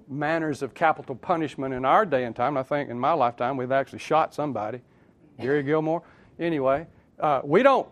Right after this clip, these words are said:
we're desensitized to that. But I guarantee you, if you're on your way to town or whatever, or you're traveling and you've got your family with you, and along the way you see bodies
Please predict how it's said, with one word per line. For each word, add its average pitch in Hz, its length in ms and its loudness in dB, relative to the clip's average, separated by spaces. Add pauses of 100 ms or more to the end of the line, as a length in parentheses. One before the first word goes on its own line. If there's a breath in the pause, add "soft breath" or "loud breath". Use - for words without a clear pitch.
we're 180 260 4
desensitized 202 840 0
to 131 80 -14
that. 117 280 -18 (800 soft breath)
But 170 80 4
I 180 60 6
guarantee 240 640 4
you, 208 80 4
if 165 200 2
you're 185 160 6
on 233 140 4
your 220 140 2
way 208 180 6
to 180 80 2
town 185 800 2
or 135 80 -6
whatever, 143 560 -2 (200 soft breath)
or 156 120 4
you're 151 140 0
traveling 196 580 6
and 160 80 2
you've 165 120 0
got 175 240 4
your 160 120 2
family 202 480 4
with 139 260 4
you, 165 240 4 (240 loud breath)
and 156 140 2
along 208 540 6
the 190 80 4
way 196 520 4
you 180 180 -6
see 190 300 -4
bodies 175 840 4